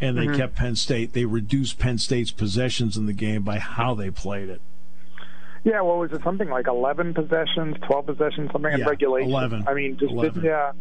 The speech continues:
Speaker 2: didn't get, it just, opportunity-wise, yeah, that, that, that was one of the issues.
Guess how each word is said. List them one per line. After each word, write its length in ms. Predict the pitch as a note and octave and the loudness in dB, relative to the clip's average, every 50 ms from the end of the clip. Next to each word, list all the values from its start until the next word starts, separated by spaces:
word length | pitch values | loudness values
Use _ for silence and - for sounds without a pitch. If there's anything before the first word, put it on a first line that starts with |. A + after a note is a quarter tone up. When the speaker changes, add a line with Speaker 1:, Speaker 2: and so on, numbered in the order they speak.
| - - - - F#3 | -4 -4 -4 -2 -2
Speaker 2:
didn't 320 | - D3+ F#3 G#3+ D#4 D#4 C4+ | 0 0 0 0 0 0 2
get, 200 | C#4 A3 F#3+ - | 0 0 0 -2
it 140 | F3 F3+ E3 | -4 -2 -2
just, 160 | D#3+ D#3 - - - - - - - - - - - - - | -2 -2 -2 -2 -4 -4 -4 -2 -2 -2 -2 -2 -2 0 0
opportunity-wise, 880 | F3+ F3+ F3+ F3+ - A3 B3 C#4 C4+ A#3 F3 D#3 D3 C#3+ C#3 C3+ C3+ F3+ F3+ | 0 0 2 0 2 2 2 2 2 2 2 2 2 2 0 -2 -2 -2 -2
yeah, 220 | F3+ F#3 D#3+ C3 B2 | 0 0 0 0 -2
that, 320 | B2 B2+ C3+ D3+ E3 C#3+ | 0 0 0 0 0 0
that, 220 | C#3 C#3 D3 - F3+ | 0 0 0 0 0
that 140 | D3 C#3+ C3+ | 0 0 0
was 120 | C#3 C3+ - | 0 -2 -2
one 160 | - C3+ - | -4 -4 -4
of 80 | - - | -4 -4
the 100 | C3+ B2+ | -2 -2
issues. 360 | B2 - - B2+ B2 B2 | -2 0 0 0 0 -2